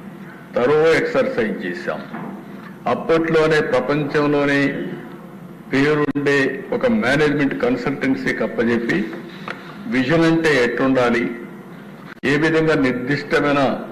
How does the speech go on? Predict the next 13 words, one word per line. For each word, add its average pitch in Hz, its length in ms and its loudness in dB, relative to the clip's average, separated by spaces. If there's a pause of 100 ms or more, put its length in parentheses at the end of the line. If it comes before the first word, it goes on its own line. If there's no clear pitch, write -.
(200)
లక్ష్యాలను 131 420 2
పెట్టుకోవాలి, 113 800 2 (600)
ఏ 139 160 2
విధంగా 160 400 4
ముందుకు 123 400 4
పోవాలి, 110 680 2 (720)
ఇరవై 156 520 4
ఏళ్ల 170 180 4
తర్వాత 147 680 2 (640)
ఈ 135 140 4
రాష్ట్రం 143 480 4
ఎట్లుంటుంది, 117 880 2 (720)
దానికి 135 640 2